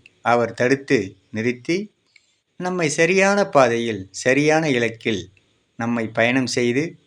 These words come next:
நாம் நினைத்ததையெல்லாம் நிறைவேற்றும் சக்தி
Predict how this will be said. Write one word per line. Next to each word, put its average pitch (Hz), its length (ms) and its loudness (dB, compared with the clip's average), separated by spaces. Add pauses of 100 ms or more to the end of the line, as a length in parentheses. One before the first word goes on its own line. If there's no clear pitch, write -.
(460)
நாம் 156 200 2
நினைத்ததையெல்லாம் 139 920 4 (280)
நிறைவேற்றும் 135 640 0
சக்தி 107 420 -8